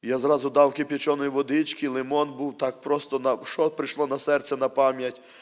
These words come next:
І знову моя молитва, минут п'ятнадцять ще. І тоді наша Неля каже: "Тато, я хочу їсти". Браті і сестри, чудо прийшло, слава нашому Господу. Но яка то боротьба,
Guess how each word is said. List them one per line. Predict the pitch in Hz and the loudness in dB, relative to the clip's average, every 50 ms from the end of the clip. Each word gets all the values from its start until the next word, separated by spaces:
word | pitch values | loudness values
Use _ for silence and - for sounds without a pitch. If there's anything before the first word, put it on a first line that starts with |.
| - - _ _ _ _ - | -20 -20 _ _ _ _ -10
І | 127 | -8
знову | 120 110 117 156 156 156 151 | -6 0 4 6 6 6 6
моя | 139 143 143 143 143 | 4 2 4 4 4
молитва, | 143 143 139 139 151 156 151 - 139 | 4 2 2 2 2 2 0 0 -2
минут | 135 139 139 143 143 - - | -2 -2 -4 -6 -6 -8 -8
п'ятнадцять | - 120 - - 127 135 147 147 143 - 151 143 135 | -12 -12 -6 0 4 4 4 4 2 0 -6 -6 -4
ще. | - - - 135 131 143 127 - - - - _ _ _ _ _ _ _ _ _ _ _ _ _ - | -4 -4 -2 -2 -2 -2 -4 -6 -10 -20 -20 _ _ _ _ _ _ _ _ _ _ _ _ _ -14
І | - | -10
тоді | - 123 101 110 123 123 123 117 - - | -8 -8 -6 -4 -4 -4 -4 -4 -6 -8
наша | 120 110 117 117 - - 117 | -6 -4 -2 -2 -2 -2 -4
Неля | 113 120 139 131 123 127 | -4 -4 -4 -4 -4 -4
каже: | - - 123 120 110 117 113 | -2 -2 -2 -2 -2 -4 -6
"Тато, | - 131 131 123 - 117 | -4 -4 -4 -4 -4 -4
я | 117 117 113 | -4 -4 -4
хочу | 117 123 120 117 - - 117 | -4 -6 -8 -6 -6 -8 -8
їсти". | 107 104 110 113 113 110 - - - - 98 95 - - - - - - - - _ _ _ _ _ _ _ | -8 -6 -6 -6 -6 -6 -8 -8 -10 -10 -12 -12 -14 -20 -20 -20 -20 -20 -20 -20 _ _ _ _ _ _ _
Браті | - 127 143 143 143 143 | 2 2 2 2 2 -2
і | 143 | -2
сестри, | 139 - 156 151 151 147 151 - 139 135 | 2 4 4 4 4 4 0 -4 -6 -6
чудо | 131 - - 180 180 170 - 127 | -4 -2 0 0 0 2 0 -2
прийшло, | 123 - 123 107 - 123 113 - | -4 -4 -6 -6 -4 -4 -4 -4
слава | - - 123 127 127 127 127 | 0 2 4 4 4 4 2
нашому | 127 131 127 - 127 123 123 | 0 -2 -4 -4 -6 -6 -4
Господу. | 120 135 131 131 123 - - 127 127 139 135 110 - - - - - - - - _ - | -2 0 0 0 -2 -4 -8 -8 -8 -6 -8 -10 -10 -14 -20 -20 -20 -20 -20 -20 _ -2
Но | 135 147 | 0 2
яка | 143 135 139 - 156 160 | 4 4 4 4 4 4
то | - 156 | 4 2
боротьба, | 139 147 151 147 156 147 - - 143 147 139 135 123 110 95 | 0 0 0 0 0 -2 0 4 6 6 8 8 6 2 -2